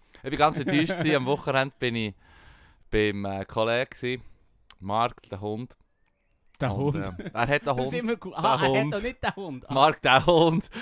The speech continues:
Speaker 1: Ja gut,
Speaker 2: <laughs>
Speaker 1: die, warum dass ich ihm auch Hund sage mittlerweile jetzt, also nach dieser Story,
Speaker 2: <laughs>
Speaker 1: ist klar. Ähm, er hat einen Hund. Seit einem halben Jahr.
Speaker 2: Ja,
Speaker 1: Er
Speaker 2: ja,
Speaker 1: ist schon
Speaker 2: voll.
Speaker 1: gross und so, kann schon Zeug und ist schon ein Junge, aber er ist, er ist schon ein richtiger Hund.
Speaker 2: Macht alles kaputt.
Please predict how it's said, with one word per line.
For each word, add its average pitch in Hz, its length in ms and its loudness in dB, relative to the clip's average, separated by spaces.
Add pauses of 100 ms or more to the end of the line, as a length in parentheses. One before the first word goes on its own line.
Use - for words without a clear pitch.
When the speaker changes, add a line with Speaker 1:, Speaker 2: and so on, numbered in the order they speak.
Speaker 1:
Ja 175 120 10 (100)
gut, - 140 8 (240)
Speaker 2:
<laughs> - 240 -8
Speaker 1:
die, 180 140 0 (100)
warum 208 180 10
dass 165 160 -2
ich 156 240 -4
ihm 180 300 0
auch 180 260 8
Hund 185 180 -6
sage 160 380 0
mittlerweile 151 540 -2
jetzt, 143 200 -4
also 139 200 -2
nach 127 160 -4
dieser 127 220 -4
Story, 135 340 -2 (340)
Speaker 2:
<laughs> - 320 -4
Speaker 1:
ist - 160 -2
klar. 127 400 2 (320)
Ähm, 104 260 -4
er 131 120 -2
hat 170 220 0
einen 170 80 0
Hund. 131 380 -2 (320)
Seit - 220 -8
einem 143 180 -4
halben 147 300 0
Jahr. 143 220 0
Speaker 2:
Ja, 127 80 0
Speaker 1:
Er 139 40 0
Speaker 2:
ja, 147 120 -4
Speaker 1:
ist 139 60 -4
schon 151 80 -2
Speaker 2:
voll. 151 120 -4
Speaker 1:
gross 151 460 2
und 127 120 -10
so, 139 200 0
kann 117 180 -6
schon 131 180 -14
Zeug 147 320 -8
und 117 140 -6
ist - 240 -12 (540)
schon - 180 -4
ein 247 100 2
Junge, 113 320 2
aber 110 200 2
er 120 60 2
ist, - 180 -6
er 117 80 -12
ist 117 80 -12
schon 135 140 0
ein 123 80 0
richtiger 113 380 -2
Hund. 95 320 -8
Speaker 2:
Macht 104 240 -18
alles 113 240 -12
kaputt. 101 320 -12